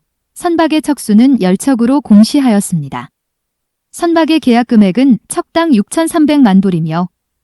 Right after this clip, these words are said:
총 금액은 원화로 칠천사백오십육억 원입니다. 계약 규모는 매출액 대비하여 이십육점칠 퍼센트로 상당히 높은 수주 금액으로 현대미포조선의 실적 개선에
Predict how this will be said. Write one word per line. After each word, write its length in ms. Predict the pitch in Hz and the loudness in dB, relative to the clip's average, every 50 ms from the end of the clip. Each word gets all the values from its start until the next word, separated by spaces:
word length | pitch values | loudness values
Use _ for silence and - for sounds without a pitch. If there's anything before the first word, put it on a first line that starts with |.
| _ - | _ -8
총 240 | - 330 320 311 | -4 -2 0 0
금액은 480 | 285 254 208 202 190 175 233 254 247 190 - | 2 4 4 4 4 2 2 2 2 2 0
원화로 480 | - 185 190 202 220 202 226 269 294 | 0 2 2 4 2 2 2 0 -2
칠천사백오십육억 1400 | - - - 370 - - 370 339 330 - 294 277 226 285 294 - 190 208 208 - 277 277 214 208 208 254 254 226 | -4 -2 -2 -2 -2 0 -4 -6 -4 -4 -4 -2 -2 -2 -2 0 0 -2 0 2 4 4 4 4 2 0 0 2
원입니다. 560 | 233 220 208 190 160 143 135 131 127 120 - _ _ _ _ _ _ _ _ _ _ _ _ _ _ _ _ | 2 4 4 2 2 -2 -8 -12 -12 -14 -16 _ _ _ _ _ _ _ _ _ _ _ _ _ _ _ _
계약 300 | - 233 220 240 269 262 | -2 0 2 2 0 0
규모는 420 | - 277 240 233 220 269 311 269 180 | 2 4 4 6 4 4 4 2 2
매출액 420 | 190 208 - - 294 294 302 - | 0 -2 0 0 0 0 0 -2
대비하여 640 | - 240 214 190 220 208 190 160 160 175 202 214 - _ _ - | -2 -2 0 2 0 0 0 -2 -2 -2 -2 -2 -4 _ _ -2
이십육점칠 880 | - 214 214 - 262 247 240 240 - - 269 269 285 262 - - 359 - | -2 0 2 4 4 4 4 4 0 -2 -2 0 0 0 0 -2 -2 0
퍼센트로 640 | - 339 302 - 277 254 - - 180 202 240 240 | 0 -2 0 2 0 0 0 0 -2 -2 -2 -2
상당히 520 | - - - 330 311 285 302 277 269 302 285 | -4 -8 -4 -2 -2 0 2 2 2 2 2
높은 340 | 180 175 - - 277 277 285 | 0 -2 -2 0 0 2 2
수주 280 | - 302 240 262 262 - | 0 -2 -2 -2 -4 0
금액으로 580 | - 208 196 190 170 - 139 151 160 185 170 _ _ _ _ _ | 2 2 2 2 0 -4 -6 -6 -6 -6 -6 _ _ _ _ _
현대미포조선의 1000 | - 349 349 339 359 359 339 339 339 - 330 320 262 294 254 277 254 247 294 320 | -4 -2 -2 0 0 0 0 -2 -2 -2 -2 0 0 0 0 2 2 2 2 2
실적 380 | - - 359 330 - 320 302 - | 0 0 0 0 0 -2 -4 -2
개선에 420 | 240 220 - 214 170 185 226 | -4 -4 -2 -2 -2 0 -2